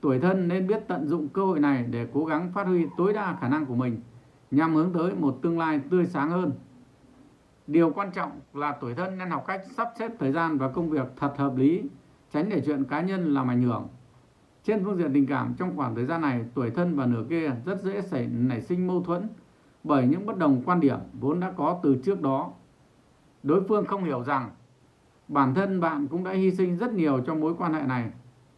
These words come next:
Hãy dành thời gian trò chuyện, tâm sự cùng nhau để hai, cả hai có thể hiểu nhau hơn.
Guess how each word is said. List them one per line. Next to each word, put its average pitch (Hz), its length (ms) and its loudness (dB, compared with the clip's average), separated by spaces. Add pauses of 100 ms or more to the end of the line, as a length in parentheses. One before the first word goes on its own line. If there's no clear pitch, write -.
(220)
Hãy 202 220 -6
dành 185 220 0
thời 147 140 0
gian 175 240 0
trò 143 260 -2
chuyện, 151 160 0 (640)
tâm 214 140 0
sự 180 220 0
cùng 160 140 0
nhau 175 300 2
để 117 140 -2
hai, 156 380 -2 (260)
cả 120 120 -4
hai 165 240 -2
có 175 80 -4
thể 139 220 -2
hiểu 123 260 2
nhau 147 200 0
hơn. 160 220 0